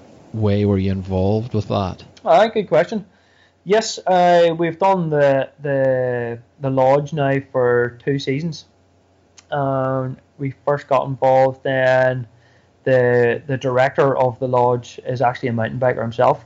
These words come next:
Speaker 2: and
Speaker 1: Wow.
Speaker 2: his son, his son races bikes, and,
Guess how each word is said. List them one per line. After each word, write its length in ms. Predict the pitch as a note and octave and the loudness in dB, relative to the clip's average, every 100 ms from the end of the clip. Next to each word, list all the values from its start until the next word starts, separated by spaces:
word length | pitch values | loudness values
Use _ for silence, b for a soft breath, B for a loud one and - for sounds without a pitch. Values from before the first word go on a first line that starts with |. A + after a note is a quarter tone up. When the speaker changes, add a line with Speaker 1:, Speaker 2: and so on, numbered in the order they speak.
| _ _ _ _ _ _ _ B2+ | _ _ _ _ _ _ _ -20
Speaker 2:
and 320 | B2 A#2+ B2 B2 | -14 -12 -12 -14
Speaker 1:
Wow. 80 | - | -14
Speaker 2:
his 160 | C#3 A#2+ | -12 -12
son, 500 | - C3+ C3 C#3+ C3 - - | -2 2 2 2 -2 -6 -16
his 120 | B2 | -10
son 280 | - C#3 C#3 | 0 2 2
races 340 | C#3 C#3+ C#3+ | 0 0 -4
bikes, 460 | C#3 C#3+ C#3+ - - - B B B B B | 0 0 0 -4 -18 -20 B B B B B
and, 840 | - B2+ B2 A#2 A#2 A#2+ A#2+ A#2 | 0 2 4 4 4 4 0 -6